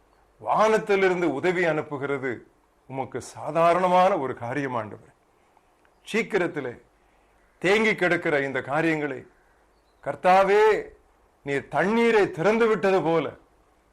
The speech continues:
இந்த காரியத்தை நீர் வாய்க்கச் செய்ய வேண்டும் என்று நாங்கள் ஜெபிக்கிறோம். பெற்றோருடைய கண்ணீர், ஏழை பெண் பிள்ளைகளுடைய கண்ணீரை தேவரீர் இந்த காரியத்திலே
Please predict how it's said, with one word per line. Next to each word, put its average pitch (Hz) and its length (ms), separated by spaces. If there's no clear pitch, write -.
இந்த 117 180
காரியத்தை 160 520
நீர் 135 180
வாய்க்கச் 156 380
செய்ய 143 240
வேண்டும் 135 260
என்று 123 120
நாங்கள் 107 320
ஜெபிக்கிறோம். 110 480
பெற்றோருடைய 143 680
கண்ணீர், 123 440
ஏழை 170 640
பெண் 196 300
பிள்ளைகளுடைய 147 540
கண்ணீரை 131 500
தேவரீர் 165 440
இந்த 208 320
காரியத்திலே 156 760